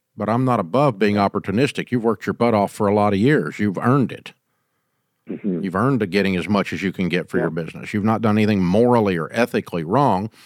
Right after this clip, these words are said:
Speaker 1: uh, unless somehow you're screwing over your community by doing this, and I don't think you are with
Speaker 2: No.
Speaker 1: what you've described. But, I mean, uh, you know, uh, uh, but, I mean,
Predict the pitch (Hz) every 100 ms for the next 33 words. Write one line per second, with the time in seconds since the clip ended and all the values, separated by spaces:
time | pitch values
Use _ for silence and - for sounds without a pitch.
0 | - _ _ _ 98 92 - 107 107 -
1 | 123 107 110 90 - - - 123 113 107
2 | 107 95 92 85 85 - - 98 95 117
3 | 143 87 78 73 78 78 78 82 110 92
4 | 92 120 87 85 - 80 85 127 98 95
5 | 87 87 90 78 82 - 127 127 87 104
6 | - - - - - 98 95 92 87 -
7 | _ - - - 87 82 80 85 - 135
8 | 95 80 - _ _ _ _ _ - 80
9 | 78 - - - 92 85 - - - 117
10 | 113 117 107 101 -